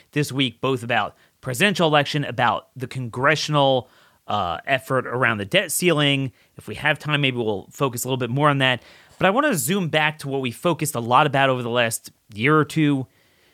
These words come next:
which is, A, the G O P authority in the states that they already command and that they can use right now, right now, without any media interference, without any Democrat interference.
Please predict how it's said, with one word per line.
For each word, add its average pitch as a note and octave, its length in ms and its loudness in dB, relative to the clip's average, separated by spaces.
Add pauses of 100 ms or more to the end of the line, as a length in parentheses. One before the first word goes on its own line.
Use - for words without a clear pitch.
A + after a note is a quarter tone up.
(320)
which G3 240 0
is, G3 260 0 (380)
A, B3+ 180 6
the C4 160 2
G E3+ 260 0
O G3 100 6
P F3 240 -2
authority C#3 760 0 (460)
in D#3 120 0
the C#3 80 -2
states B2 500 -2
that C#3+ 180 0
they E3+ 240 -2
already D#3+ 640 0
command C#3+ 680 -2
and C#3+ 180 -2
that C3 120 -4
they C#3 120 -4
can C3+ 240 -8
use C#3 480 4 (260)
right G#2+ 440 0
now, C#3+ 480 -2 (440)
right C#3+ 360 0
now, E3+ 260 4
without C#3 480 0 (360)
any D#3 280 -4
media F3 480 4
interference, G3 680 2 (220)
without B2 400 -2
any F#2+ 220 -10
Democrat F3+ 580 2
interference. E3+ 720 -4